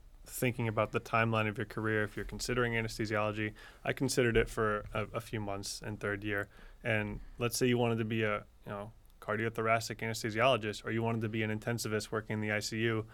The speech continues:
through the anesthesiology path. Both of those are five years total,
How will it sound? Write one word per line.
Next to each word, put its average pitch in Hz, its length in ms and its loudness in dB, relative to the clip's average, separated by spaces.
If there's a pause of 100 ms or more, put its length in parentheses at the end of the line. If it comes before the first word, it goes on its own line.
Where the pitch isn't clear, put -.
(220)
through 120 400 4
the 113 100 2
anesthesiology 110 720 0
path. 98 340 0 (420)
Both 135 200 4
of 139 60 2
those 123 220 6
are 110 100 2
five 107 360 2
years 104 300 -2
total, 107 420 -6